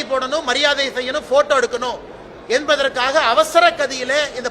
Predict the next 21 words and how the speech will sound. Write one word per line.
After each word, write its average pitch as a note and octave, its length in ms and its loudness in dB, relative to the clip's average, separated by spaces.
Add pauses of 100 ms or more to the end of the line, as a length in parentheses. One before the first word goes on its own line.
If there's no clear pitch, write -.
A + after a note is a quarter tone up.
போஸ்ட்மார்ட்டம் C#4 580 0
செய்ததாகத்தான் B3 580 -4
நாங்கள் A#3 260 -6
பார்க்கின்றோம். A#3+ 480 -6 (720)
இது A#3 180 -2
நிச்சயமாக D4 680 2
சி D4 100 -6 (100)
பி D#4+ 80 -4
ஐ C4+ 80 4
என்கொயரியில் B3+ 360 -4
இது G#3 120 -8
வெளியே B3 260 -4
வரும். G#3 200 -4 (480)
ரெண்டே C4 320 0
ரெண்டு C4+ 240 2
டேபிள் C4+ 280 2
வச்சுக்கிட்டு A#3 400 0 (800)
முப்பத்தொன்பது C#4+ 680 2
பேர் D#4 180 6
அன்னைக்கு B3+ 300 -4
நீங்க A#3 160 -6